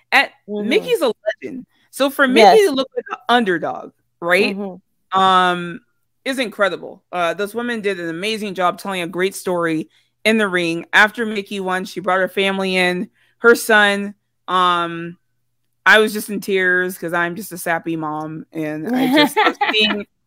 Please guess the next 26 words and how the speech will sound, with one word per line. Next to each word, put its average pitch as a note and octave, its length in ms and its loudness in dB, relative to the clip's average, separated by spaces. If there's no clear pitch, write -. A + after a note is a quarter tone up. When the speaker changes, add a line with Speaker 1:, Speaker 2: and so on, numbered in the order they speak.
Speaker 1:
these A3+ 240 2
mothers G#3 580 4
killing D4 280 4
it F3+ 120 4
out D#3 240 0
there. D#3+ 340 -2
Speaker 2:
Yeah, A#3 340 10
Speaker 1:
Uh, A3 80 2
Speaker 2:
no, G3+ 300 8
it G3+ 140 4
was, G#3 260 2
it - 100 2
was G3+ 260 0
a, F#3+ 240 2
it - 40 -4
was F#3+ 200 -4
something G3 540 -2
Speaker 1:
Awesome. E3+ 240 -6
Speaker 2:
beautiful F#3+ 380 0
to F#3+ 140 -4
watch, E3+ 280 2
and F#3+ 200 -4
to F#3 120 -10
see G3+ 200 -4
her F#3 140 2
son, F3+ 440 0